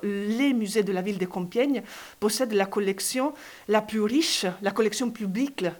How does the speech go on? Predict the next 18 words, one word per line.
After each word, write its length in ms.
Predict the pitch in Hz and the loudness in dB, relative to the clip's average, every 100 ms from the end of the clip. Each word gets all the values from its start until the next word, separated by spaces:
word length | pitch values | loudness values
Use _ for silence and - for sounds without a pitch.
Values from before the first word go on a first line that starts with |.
| - | 0
euh, 220 | 190 170 | 0 0
pu-, 160 | 175 - | -4 -16
publique, 460 | - 196 208 262 | -10 -4 -2 0
pardon, 280 | 208 190 254 | 0 0 0
la 140 | 233 | 0
plus 160 | 202 202 | -2 -2
riche 340 | 208 240 - 196 - | -2 -2 -2 -2 0
en 120 | 185 | 0
France, 400 | 175 208 320 339 180 - - - - | -2 -2 -2 0 -4 -4 -14 -14 -12
qui, 400 | - 254 269 285 - | -2 4 6 6 4
euh, 240 | 180 175 | 0 0
nous 600 | 175 175 175 165 196 190 | 0 -2 -4 -2 0 2
est 40 | 214 | 4
arrivée 400 | 208 202 226 233 | 2 2 4 4
à 60 | |
travers 500 | 226 202 196 196 190 | 4 -2 0 -2 -2
des 160 | 185 185 | 0 0
legs, 480 | 175 175 254 180 | 0 -2 -2 -2